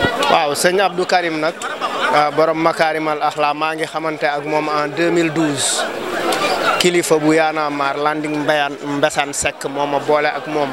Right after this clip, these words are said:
Depuis boobu tamit, maag sëñ bi ñu ngi jàppante, fasante kóllëre,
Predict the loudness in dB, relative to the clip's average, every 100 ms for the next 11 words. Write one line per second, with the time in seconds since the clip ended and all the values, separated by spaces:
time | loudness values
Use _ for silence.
0 | -4 -6 -2 -2 -2 -2 -2 -2 -2 -2
1 | -2 0 2 4 2 2 2 2 0 0
2 | -2 -6 -12 -10 -6 -4 -2 -2 0 2
3 | 2 2 2 2 2 2 2 2 0 0
4 | -2 -4 -6 -8 -10 -8 -6 -4 -4 -2
5 | -2 0 0 2 2 2 2 0 2 2
6 | 2 0